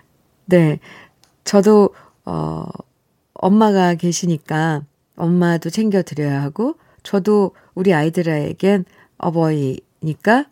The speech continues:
뭔가를 또 아이들이, 에, 신경 써주겠죠?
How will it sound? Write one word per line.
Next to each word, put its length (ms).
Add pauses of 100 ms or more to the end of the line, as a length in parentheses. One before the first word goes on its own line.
뭔가를 460
또 280 (260)
아이들이, 540 (560)
에, 240
신경 320
써주겠죠? 680